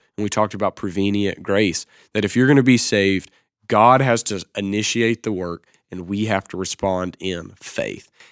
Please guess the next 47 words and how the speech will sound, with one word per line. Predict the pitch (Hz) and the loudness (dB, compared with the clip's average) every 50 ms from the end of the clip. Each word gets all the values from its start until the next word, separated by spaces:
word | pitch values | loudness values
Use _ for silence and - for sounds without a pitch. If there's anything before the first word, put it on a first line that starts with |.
| _ | _
And | - 110 | -8 -6
so | - - 117 | 2 2 2
I | 113 | 4
think | - 143 131 113 | 4 2 0 2
so | - - - - - 151 139 131 | 0 -4 -4 0 2 4 6 8
often | 120 120 120 123 - - 123 117 | 8 6 6 4 4 2 2 2
this | 113 113 107 - | 2 0 -2 -2
gets | - 107 - - | -4 -4 -6 -6
called, | - - 120 110 107 107 104 98 - - | -4 0 0 2 2 2 0 -2 -4 -6
um, | 90 98 98 92 - | -6 -4 -4 -4 -6
a | - | -8
works-based | 92 92 101 110 113 - - - 131 123 120 - - | -6 -4 -4 -4 -4 -4 -6 -2 -2 -2 -2 -2 -2
theology, | 123 117 117 123 127 123 120 135 | -2 0 0 0 0 0 -2 -4
but | 120 113 104 | -2 0 0
I | 110 | 0
think | 107 - 143 135 | 2 0 0 -2
the | 113 | -2
best | 98 113 117 117 - - | 0 0 0 0 0 -2
way | 117 | -4
to | 101 95 | -4 -2
look | 92 107 113 - - | -2 -4 -4 -2 -2
at | 117 101 95 | -2 0 0
it | 98 92 - - - - _ | -2 -4 -6 -16 -20 -12 _
is | 110 107 113 | -6 -2 0
almost | 120 120 131 117 - | 2 2 2 2 2
like | 120 113 - 107 | 0 0 2 0
a, | 92 85 87 - _ | -2 -2 -2 -6 _
like | 110 113 104 | -4 -4 -4
a | - 92 | -4 -8
beggar | 82 - - 101 110 107 80 92 76 - _ _ _ _ _ | -4 -2 0 0 0 0 -2 -6 -8 -8 _ _ _ _ _
just | - 104 - - | -8 -8 -8 -6
holding | - 120 120 123 131 123 117 110 | -4 -2 0 0 0 0 0 -2
out | 107 104 98 87 | -2 -2 -4 -4
his | 92 104 92 - | -6 -8 -8 -6
hands | - 92 92 92 87 76 73 80 - - _ _ _ _ _ | -4 -4 -4 -4 -4 -6 -10 -12 -14 -14 _ _ _ _ _
to | - - 104 | -6 -4 -4
receive | 98 98 90 - - 107 104 92 - | -4 -4 -4 -4 -4 -4 -4 -4 -4
some | - - 90 87 80 | -6 -6 -6 -8 -8
bread. | 76 85 78 71 64 - - _ _ _ _ _ _ | -8 -6 -8 -8 -8 -12 -18 _ _ _ _ _ _
The | - 107 | -4 2
beggar's | 123 151 175 185 147 | 2 4 4 4 4
not | 123 104 98 92 | 4 4 2 2
doing | 87 107 95 87 85 | 0 -2 -2 -2 -4
work. | 82 85 85 85 - - - _ _ _ _ _ _ - | -4 -4 -6 -6 -6 -8 -14 _ _ _ _ _ _ -4
The | 107 | 2
beggar | 113 139 151 147 151 143 | 4 4 6 6 6 4
didn't | 127 139 120 113 117 104 101 95 - | 4 4 2 2 0 -2 -2 -2 -6